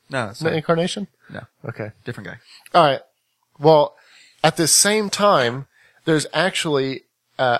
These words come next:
Speaker 2: a Chinese called the Shortest Day. So it, the, the Chinese are actually one of the oldest cultures to, uh,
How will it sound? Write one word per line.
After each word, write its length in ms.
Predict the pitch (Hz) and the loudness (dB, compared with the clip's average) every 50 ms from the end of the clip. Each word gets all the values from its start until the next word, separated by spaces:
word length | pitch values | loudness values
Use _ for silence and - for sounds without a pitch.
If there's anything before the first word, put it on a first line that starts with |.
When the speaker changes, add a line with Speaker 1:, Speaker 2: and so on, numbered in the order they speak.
| - | -2
Speaker 2:
a 60 | 135 123 | -6 -6
Chinese 680 | - - - 165 160 160 160 160 175 180 165 151 - - | -4 -2 0 2 2 2 0 0 0 0 2 0 0 0
called 380 | - 143 127 123 120 123 123 | 2 2 4 4 4 2 0
the 100 | 131 147 | 0 0
Shortest 560 | 135 - - - 196 208 165 151 - - - | 0 0 2 2 2 2 2 0 -2 -2 -2
Day. 320 | - 104 92 98 101 98 - _ _ _ _ _ _ _ _ _ _ _ _ _ _ _ _ _ _ _ _ _ _ | -4 -4 -4 -4 -8 -12 -14 _ _ _ _ _ _ _ _ _ _ _ _ _ _ _ _ _ _ _ _ _ _
So 280 | - - 165 160 156 151 | 0 2 4 4 4 2
it, 240 | 143 160 - - - - | 2 0 -2 -2 -6 -4
the, 280 | 147 147 156 151 - - _ _ _ - - - | 0 0 0 0 0 -6 _ _ _ -20 -8 -6
the 80 | 143 | -4
Chinese 400 | 139 - 180 180 180 180 175 147 | 0 2 2 2 2 0 0 2
are 60 | 147 139 | 2 0
actually 260 | 131 - - 143 131 | 0 0 -2 -2 0
one 160 | 120 127 127 | 0 0 0
of 100 | 127 104 | 0 -4
the 220 | 123 120 117 - - | -6 -10 -10 -4 0
oldest 360 | 131 131 139 135 135 120 - | 0 0 0 0 -2 -6 -4
cultures 540 | - - 127 123 - - 147 139 143 - - - | -4 -4 -4 -4 -4 -6 -6 -4 -4 -6 -6 -8
to, 440 | - - 131 123 117 113 113 110 - _ _ _ _ _ _ _ _ _ _ _ _ _ _ _ _ _ _ | -8 -6 -6 -6 -6 -6 -8 -8 -12 _ _ _ _ _ _ _ _ _ _ _ _ _ _ _ _ _ _
uh, 280 | 104 104 101 - 82 | -6 -4 -4 -6 -8